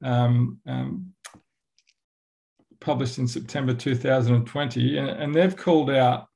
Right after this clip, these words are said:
um, in this journal article four key areas, um, where organisations really struggle around contractor management, um, around safety, and that's the variability of the work, um, communication from,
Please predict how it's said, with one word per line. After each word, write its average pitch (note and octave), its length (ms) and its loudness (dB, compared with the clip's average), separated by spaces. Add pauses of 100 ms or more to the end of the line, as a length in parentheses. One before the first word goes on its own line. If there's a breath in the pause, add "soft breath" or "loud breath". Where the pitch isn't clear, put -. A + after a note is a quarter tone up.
(120)
um, B2+ 280 0
in C3 100 0
this C3 140 -6
journal B2+ 340 0
article B2 640 4 (340 soft breath)
four D3 340 -2
key C#3+ 240 2
areas, C3+ 640 2 (240)
um, A#2+ 540 4 (500 soft breath)
where B2 600 2
organisations C3 800 0
really B2+ 320 0
struggle B2 420 -2
around A#2 280 0
contractor B2 500 -4
management, C#3+ 500 -2 (160)
um, A#2+ 320 0
around B2 320 2
safety, B2+ 460 -2
and D#3 100 -2
that's - 400 -6 (380 soft breath)
the B2 80 0
variability C3+ 640 4
of A#2 100 2
the A2+ 80 -2
work, E3 340 -2 (800)
um, A#2+ 460 2 (1400 soft breath)
communication C#3+ 800 0
from, B2 560 2